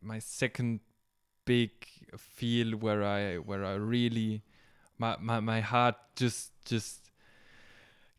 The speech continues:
gets fulfilled when I, when I, um, find a mushroom, and when I, when I can talk about this topic. Um, I,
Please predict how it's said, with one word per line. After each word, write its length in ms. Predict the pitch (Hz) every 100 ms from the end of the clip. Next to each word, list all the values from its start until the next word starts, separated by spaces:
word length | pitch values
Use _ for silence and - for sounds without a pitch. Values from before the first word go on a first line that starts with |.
| _
gets 200 | 127 -
fulfilled 720 | - 113 - 139 139 135 113
when 200 | 117 117
I, 140 | 113 113
when 200 | 110 113
I, 300 | 107 107 73 - - _ - - - - - - -
um, 440 | 117 117 110 110 107 -
find 500 | - - 139 147 127
a 40 |
mushroom, 680 | 123 127 135 - 123 110 107
and 440 | 104 104 92 101
when 140 | 110 110
I, 200 | 107 98
when 160 | 110
I 60 | 110
can 220 | - 113
talk 300 | - 131 127
about 300 | 110 110 104
this 180 | 107 -
topic. 580 | - 104 - 113 - - -
Um, 680 | 110 107 104 104 104 101 98 _ - - - _ _ _ _ 107
I, 380 | 117 120 110